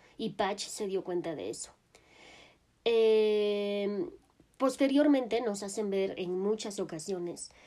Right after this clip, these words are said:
que los médicos se sentían como superiores, superiores a las enfermeras, y no solo en el, en el organigrama, sino superiores en todos sentidos, y lo que es peor y más feo,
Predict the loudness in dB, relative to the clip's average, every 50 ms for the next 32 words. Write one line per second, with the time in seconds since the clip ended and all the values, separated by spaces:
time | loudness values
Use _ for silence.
0 | -20 -20 _ _ 0 2 2 4 4 2 2 0 -2 -2 -2 -4 -6 -6 -6 -6
1 | -6 -6 -8 -6 -4 -4 -4 -4 -4 -2 -2 -2 -4 -4 -4 -4 -4 -4 -4 -4
2 | -4 -2 -2 -2 -2 -2 -4 -4 -8 -10 -12 -14 -16 _ _ _ -20 _ -14 -10
3 | -8 -6 -2 -2 0 2 2 2 2 2 2 0 0 -2 -2 -4 -6 -10 -20 _
4 | _ _ _ _ _ _ _ -6 -4 -2 -2 -4 -4 -2 -2 -4 -4 -4 -4 -2
5 | 0 2 2 2 2 0 0 -2 -6 -10 -10 -12 _ _ _ _ _ -8 -2 2
6 | 4 4 4 4 4 2 4 4 4 4 4 2 2 0 0 -2 -2 -2 -2 0
7 | 0 0 -2 -2 -2 -2 -2 0 0 0 0 0 0 -2 -2 -4 -4 -2 -2 -2
8 | -2 -2 -2 -4 -4 -2 -2 -2 -2 -2 -2 -2 -2 -2 -2 -2 -4 -4 -4 -4
9 | -4 -2 -2 -2 -2 -2 -2 -2 -4 -4 -4 -4 -4 -4 -2 -4 -4 -8 -12 -16
10 | -20 -20 -20 -20 -20 -20 -20 -16 _ 0 2 4 6 6 6 6 6 6 6 6
11 | 4 2 0 0 2 4 4 4 4 4 2 -2 -4 -4 -2 -2 0 0 -2 -2
12 | -6 -10 -12 -8 -6 -4 -4 -4 -4 -6 -8